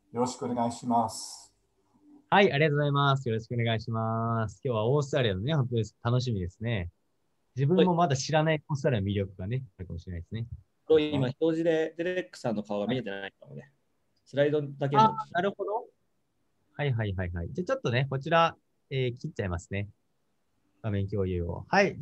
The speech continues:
Speaker 2: ちょっとデレクさん、もう一回、あの、手振っていただいていいですか？はい。皆さん、こちらがデレクさんです。はい。お願いします。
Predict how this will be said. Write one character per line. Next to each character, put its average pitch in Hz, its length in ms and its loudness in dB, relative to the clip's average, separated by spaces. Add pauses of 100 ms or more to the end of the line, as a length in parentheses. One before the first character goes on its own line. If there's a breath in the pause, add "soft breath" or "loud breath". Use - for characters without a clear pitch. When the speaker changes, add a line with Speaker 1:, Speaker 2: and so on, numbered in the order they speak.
(120)
Speaker 2:
ち 269 80 -6
ょ 285 40 -4
っ - 20 -4
と 240 80 -2
デ 254 100 6
レ 285 80 4
ク 214 60 -6
さ 175 140 6
ん、 165 40 2
も 180 60 6
う 190 80 6
一 185 100 -2
回、 180 400 6
あ 151 100 -2
の、 143 440 0 (440)
手 208 100 8
振 165 100 2
っ - 20 -4
て 143 60 2
い 139 80 2
た 151 80 6
だ 107 100 8
い 139 60 8
て 151 120 4
い 139 40 8
い - 20 8
で 117 60 6
す - 80 -8
か？ 104 160 -2 (180)
は 208 140 8
い。 185 40 6
皆 214 140 8
さ 190 120 6
ん、 139 40 0
こ 165 80 -2
ち 156 100 0
ら 165 140 8
が 160 260 8
デ 147 80 0
レ 143 120 4
ク - 40 -8
さ 113 160 -2
ん 101 60 -2
で 98 540 0
す。 92 120 -16 (800)
は 131 140 2
い。 127 120 -2
お 113 40 -4
願 107 200 -4
い 98 40 -4
し - 120 -10
ま 104 680 0
す。 104 60 -16